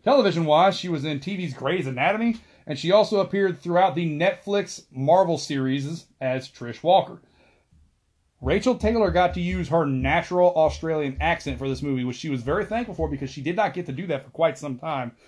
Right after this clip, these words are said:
while acting on big and smaller screens. So she was thrilled to be able to not have to mask herself in that regard. Secretary of Defense John Keller is played by Jon Voight. Now, Jon Voight is just about acting royalty. He has been in a tremendous amount of movies.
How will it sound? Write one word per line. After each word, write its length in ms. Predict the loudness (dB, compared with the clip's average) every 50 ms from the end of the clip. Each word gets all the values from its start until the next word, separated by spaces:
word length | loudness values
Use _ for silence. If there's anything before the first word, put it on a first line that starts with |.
| _ _
while 160 | -2 -2 2
acting 440 | 2 2 2 2 0 -4 -8 -8 -4 -2
on 380 | -2 0 0 0 -2 -6 -8 _ _ _ _ _ _ _ _ _ _ _ _ _
big 240 | -4 -2 -2 -2 -2
and 160 | -2 -4 -6
smaller 320 | -6 -4 -2 0 0 0 0
screens. 380 | -4 -6 -6 -6 -6 -6 -6
So 60 | -8 -10
she 140 | -8 -6 -6
was 140 | -6 -6 -6
thrilled 280 | -4 -2 0 0 0
to 60 | -2
be 100 | -2 -2
able 120 | -2 -2 -2
to 60 | -2
not 200 | -4 -4 -2 -2
have 140 | -4 -4 -6
to 80 | -6
mask 320 | -6 -4 -2 -2 -4 -4 -6
herself 360 | -12 -12 -12 -12 -12 -12 -10
in 80 | -8 -8
that 180 | -8 -10 -10
regard. 300 | -12 -12 -12 -12 -12 -14 -16 -20 -20 -20 -20 _ _ _ _ _ _ _ _ _ _ _ _ _ _ _ _ _ _ _ _ _ _ _ _ _ _ _ _ _ _
Secretary 400 | _ 0 2 4 4 4 4 4
of 60 | 2 2
Defense 180 | 0 0 0
John 320 | 2 2 4 4 4 2 2
Keller 240 | 4 4 4 4
is 80 | 4 0
played 140 | 0 2 4
by 120 | 4 4
Jon 380 | 4 2 2 2 4 4 2 4
Voight. 280 | 4 4 4 4 2
Now, 100 | 0 -2
Jon 340 | 0 2 4 4 4 4 2
Voight 300 | 2 2 2 2 0 -2 -2
is 460 | 0 0 2 2 2 0 -4 -8 -12 _ _ _ _ _ _ _ _ _
just 200 | -8 -6 -4 -2
about 220 | 2 2 4 4
acting 320 | 4 2 0 0 -2 -4 -2
royalty. 360 | 0 0 0 0 -2 -2 -4
He 200 | -4 -2 -2 -2
has 100 | -2 -2
been 200 | -2 -2 0 0
in 140 | 0 0 0
a 220 | 0 0 0 -2
tremendous 960 | -4 -6 -6 -6 -6 -4 -4 -4 -4 -4 -4 -4 -4 -4 -2 -4 -4 -4 -4
amount 320 | -4 -4 -4 -2 -4 -4 -4
of 60 | -4
movies. 420 | -4 -6 -6 -8 -10 -14 -16 _